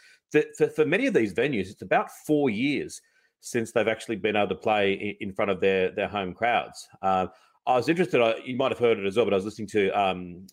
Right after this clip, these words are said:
Barrett Sundararajan talking to Gerard Whateley on, um, S E N Radio in Australia, and, and Barrett was sort of making the point that the, the length of time that the fans have had to go without supporting their teams,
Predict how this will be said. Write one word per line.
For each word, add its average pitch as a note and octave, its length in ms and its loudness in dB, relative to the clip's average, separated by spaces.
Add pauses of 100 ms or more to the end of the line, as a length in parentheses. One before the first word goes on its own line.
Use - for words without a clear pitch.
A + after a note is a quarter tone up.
Barrett G#2+ 220 0
Sundararajan G2+ 580 -2
talking G2 360 -6
to G2 160 -4
Gerard F#2 320 0
Whateley G#2 260 0
on, F2+ 320 -6
um, F2+ 220 -6
S - 180 -6
E G2+ 40 0
N F#2+ 80 -2
Radio G2 260 4
in F2+ 80 0
Australia, G#2 380 0
and, F2+ 100 -2 (500)
and A#2 220 0 (560)
Barrett G3 180 4
was G3 100 0
sort F3 140 2
of - 0 -
making C#3 240 -2
the G#2 60 -2
point C3 320 0
that - 120 2 (460)
the, A#2 140 0 (360)
the A#2 160 2
length C3+ 380 0
of D#3 140 -2
time B2+ 360 2
that F#2+ 80 -10
the G2 60 -2
fans A#2 400 -2
have G2+ 100 -6
had G#2 140 -2
to G2+ 60 -6
go G2+ 220 2
without G#2+ 420 0
supporting G2+ 480 -2
their F#2 120 -4
teams, F#2 600 -4